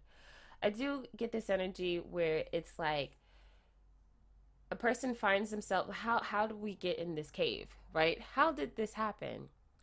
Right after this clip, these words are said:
right? Um, I feel there's this need to kind of understand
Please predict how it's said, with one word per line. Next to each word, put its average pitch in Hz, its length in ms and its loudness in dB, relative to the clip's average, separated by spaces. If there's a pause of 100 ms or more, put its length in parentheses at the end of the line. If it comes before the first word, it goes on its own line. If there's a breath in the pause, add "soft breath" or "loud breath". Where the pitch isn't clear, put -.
right? 160 360 4 (460 soft breath)
Um, 165 680 6 (840 soft breath)
I 196 60 0
feel 240 280 4
there's 226 280 4
this 208 180 -4
need 202 220 0
to 220 100 -6
kind 196 180 -2
of 160 120 -6
understand 165 680 -2